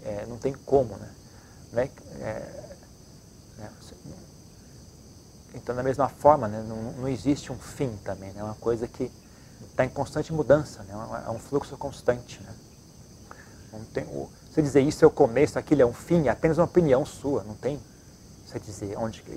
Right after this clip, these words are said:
não tem fora da, da sua da sua opinião, não existe começo e fim. Isso é uma coisa que você decide falar, "Ah, eu vou dizer que isso aqui é o começo." Mas isso é uma escolha sua, né? Não tem, não é uma coisa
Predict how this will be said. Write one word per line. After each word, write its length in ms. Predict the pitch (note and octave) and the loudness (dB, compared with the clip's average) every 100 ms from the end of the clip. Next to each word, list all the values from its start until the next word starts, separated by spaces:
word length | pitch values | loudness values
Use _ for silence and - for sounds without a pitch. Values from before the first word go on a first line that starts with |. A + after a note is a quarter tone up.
| B2 | -10
não 140 | A#2+ | -10
tem 220 | A#2+ C#3+ | -4 -4
fora 400 | - - C#3 C3+ | -4 6 8 10
da, 100 | A#2 | 6
da 220 | A#2 A#2+ A2+ | 2 2 0
sua 360 | - C#3 A#2 - - - - - | 4 6 6 -2 -20 -20 -20 -2
da 120 | A#2 | 0
sua 180 | G#2+ C#3+ | 4 2
opinião, 460 | - C#3+ A#2+ A2+ C3+ | 4 0 6 6 6
não 80 | |
existe 360 | C#3+ G#2 C#3+ - | 2 -2 -4 -2
começo 460 | - G#2+ G2+ - - | 0 0 -2 -14 -18
e 40 | |
fim. 200 | - G#2 - - | -18 -18 -18 -20
Isso 120 | - | -10
é 40 | C3 | -8
uma 60 | |
coisa 240 | - C#3+ - | 0 -2 0
que 80 | |
você 220 | C3+ A#2 D#3+ | -4 0 2
decide 540 | C#3 - - C3+ A2 - - | 2 2 0 0 0 -10 2
falar, 320 | B2+ A#2 A#2 | 6 10 10
"Ah, 80 | A2 | 10
eu 120 | A#2+ | 8
vou 140 | A#2+ | 6
dizer 240 | C3 A2 C3 | 4 4 2
que 160 | - | 2
isso 140 | C3+ - | -6 -6
aqui 180 | A2 B2 | -4 -6
é 20 | |
o 40 | |
começo." 480 | A#2+ A#2+ A#2 - - D3 - - - - - - - | -4 -6 -8 -12 -18 -20 -20 -20 -20 -20 -20 -20 -14
Mas 160 | G2+ G#2+ | -10 -6
isso 80 | C#3 | -4
é 20 | |
uma 80 | D3 | -4
escolha 360 | - E3 D#3+ | 4 6 8
sua, 380 | D#3 - G3 C#3+ | 4 -2 -2 -2
né? 100 | G#2+ | -4
Não 120 | A#2+ | -10
tem, 180 | - C#3 B2 G2+ - A2 G#2+ G#2 - | -10 -10 -10 -14 -16 -16 -16 -18 -16
não 100 | A2 | -16
é 40 | |
uma 100 | A2+ | -16
coisa 320 | - G#2 G2+ | -10 -10 -10